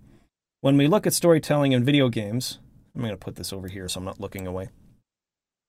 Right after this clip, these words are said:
"When we look at storytelling in video games, I think that telling the story through the gameplay and player interaction is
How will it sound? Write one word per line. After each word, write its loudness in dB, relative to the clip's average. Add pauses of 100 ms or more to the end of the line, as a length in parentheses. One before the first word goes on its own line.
(120)
"When 2
we 6
look 6
at 0
storytelling 4
in 2
video 4
games, 2
I 2
think -2
that 2 (240)
telling 2
the 2
story 2
through 0
the 0
gameplay 0
and -2
player 2
interaction 0
is -6